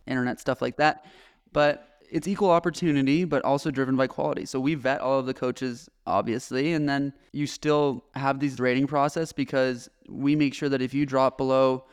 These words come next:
you know, a four-star rating out of five, which is pretty high, we have another interview with you. Or if you get a review that's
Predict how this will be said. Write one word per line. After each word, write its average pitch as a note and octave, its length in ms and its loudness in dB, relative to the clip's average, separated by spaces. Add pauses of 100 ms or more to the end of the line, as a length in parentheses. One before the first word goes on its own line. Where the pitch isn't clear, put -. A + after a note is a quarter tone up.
(360)
you C3 80 2
know, B2 100 4
a A#2+ 40 -2
four-star C3+ 520 0
rating B2+ 500 0
out A#2+ 140 -2
of A#2 80 -6
five, B2 320 2
which B2 140 -4
is B2+ 100 -6
pretty C3 240 -2
high, B2+ 480 -2
we C3+ 300 -2
have B2+ 520 -2
another B2+ 280 0
interview C#3 380 -2
with - 200 -10
you. - 220 -8 (320)
Or C3 160 2
if C3 60 0
you C#3 100 2
get C3+ 120 4
a C3+ 40 2
review C3 420 2
that's A#2 320 -2